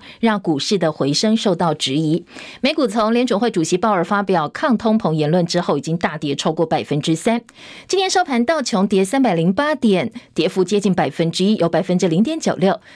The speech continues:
三万一千七百九十点。纳斯达克指数跌一百三十四点，跌幅百分之一点一二，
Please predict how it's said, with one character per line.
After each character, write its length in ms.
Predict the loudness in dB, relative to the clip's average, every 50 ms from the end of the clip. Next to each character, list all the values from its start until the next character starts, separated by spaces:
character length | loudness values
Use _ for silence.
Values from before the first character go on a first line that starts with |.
| -20 _
三 240 | -4 -2 0 0 2
万 180 | 2 0 0 0
一 80 | 0 0
千 220 | 0 0 0 0
七 200 | 0 0 0 0
百 180 | 0 0 -2 -2
九 220 | -2 0 -2 -2
十 220 | -2 -2 -4 -4 -2
点。 280 | 0 0 0 0 -2 -8 -18 -20 -20 -20 -6 -2
纳 140 | 0 0 2
斯 140 | 0 -2
达 160 | -2 -2 -2 0
克 180 | 0 0 0 0
指 180 | 0 -2 -2
数 180 | 0 0 0 0
跌 180 | 2 0 0
一 140 | 0 0 0
百 180 | 0 0 -2 -2
三 220 | -2 0 0 2
十 140 | 2 2 0
四 200 | -2 0 0 0
点， 220 | 2 2 0 0 0
跌 140 | 0 0 0
幅 140 | 0 0 0
百 140 | 0 -2 -2
分 160 | 0 -2 -2
之 140 | 0 0 -2
一 160 | 0 0 0 0
点 200 | 2 0 0 0 -2
一 140 | -4 -2 0
二， 220 | 0 0 0 0